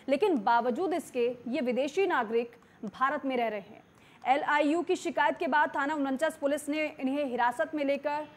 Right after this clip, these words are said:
detention center भेज दिया है और जहां से इनके,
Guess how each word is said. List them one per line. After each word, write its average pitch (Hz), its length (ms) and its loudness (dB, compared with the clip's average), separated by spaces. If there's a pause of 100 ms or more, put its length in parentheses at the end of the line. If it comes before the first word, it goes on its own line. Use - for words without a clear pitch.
(120)
detention 285 520 -2
center 277 360 -2
भेज 240 220 0
दिया 254 220 2
है 254 220 -2 (280)
और 254 120 4
जहां 262 260 2
से 330 200 -6
इनके, 269 460 -2